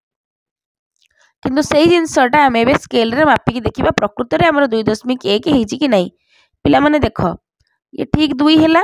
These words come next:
ଦୁଇରୁ ଦେଖ ଗୋଟେ ଘର ଆଗକୁ ଅଛି ଦୁଇ ଦଶମିକ ଏକ,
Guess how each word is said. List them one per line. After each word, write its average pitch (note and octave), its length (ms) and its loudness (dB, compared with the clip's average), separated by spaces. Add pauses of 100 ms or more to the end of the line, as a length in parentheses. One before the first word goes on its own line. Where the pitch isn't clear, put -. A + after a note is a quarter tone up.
(160)
ଦୁଇରୁ B3+ 320 -4
ଦେଖ - 240 -4
ଗୋଟେ C#4 420 -2
ଘର C4+ 180 2
ଆଗକୁ A#3 380 -2
ଅଛି G#3 220 -6
ଦୁଇ G#3 160 -6
ଦଶମିକ A3 440 -6
ଏକ, F3+ 180 -4